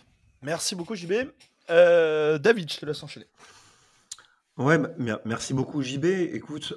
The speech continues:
Speaker 2: euh, alors moi, je suis parti du principe que Kylian allait signer au Real pour, euh, justement effectuer ma présentation. Donc, euh,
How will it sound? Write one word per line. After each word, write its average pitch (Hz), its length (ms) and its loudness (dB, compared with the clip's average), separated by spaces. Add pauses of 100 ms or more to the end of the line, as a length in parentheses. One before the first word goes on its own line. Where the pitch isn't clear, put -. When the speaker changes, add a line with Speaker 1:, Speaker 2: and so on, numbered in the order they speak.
Speaker 2:
euh, 110 360 0
alors 107 220 0
moi, 139 200 2
je 160 100 0
suis - 100 -8
parti 117 340 -4
du 120 120 -2
principe 127 480 -6
que 104 200 -2
Kylian 127 420 2
allait 107 160 0
signer 123 320 -4
au 120 100 4
Real 120 440 4
pour, 107 580 -4
euh, 52 160 -8 (280)
justement 107 440 -10
effectuer 110 580 -8
ma 98 160 -4
présentation. 95 760 -10
Donc, 92 240 -12 (100)
euh, 80 160 -12